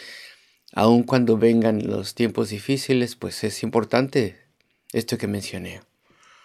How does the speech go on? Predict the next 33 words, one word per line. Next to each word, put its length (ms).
Y 140
la 200
clave 380
para 320
tener 260
la 240
perspectiva 720
correcta 680
en 140
toda 220
circunstancia 640
de 60
la 100
vida 420
es 420
perseguir, 840
es 140
seguir, 560
enfocarnos 960
en 180
estudiar, 720
en 140
mirar 260
al 120
Señor 240
Jesucristo. 680
Corremos 580
bien 360
la 120
carrera 240
de 100
la 140
fe 300